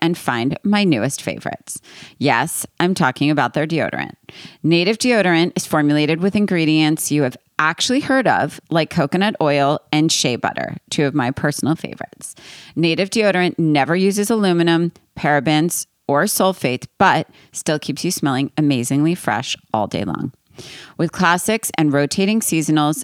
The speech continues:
Native has a deodorant scent for everyone, including their new holiday-inspired collection, Candy Cane, Sugar Cookie, and Fresh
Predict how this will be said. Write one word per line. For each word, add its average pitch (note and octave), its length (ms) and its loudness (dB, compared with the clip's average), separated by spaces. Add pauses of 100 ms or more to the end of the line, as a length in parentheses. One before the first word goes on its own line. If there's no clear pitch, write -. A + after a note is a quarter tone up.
(120)
Native C#3+ 360 0
has F#3 240 0
a G3 40 -2
deodorant D#3+ 460 0
scent - 340 -4
for - 160 -4 (120)
everyone, G#2+ 580 -4 (320)
including C#3+ 460 0
their C3+ 100 2
new D3 400 2
holiday-inspired E3 1080 -2
collection, C#3 640 0 (360)
Candy D#3+ 360 2
Cane, F3+ 480 2
Sugar C#3+ 340 0
Cookie, D3 540 -2
and G3 120 2
Fresh - 420 -2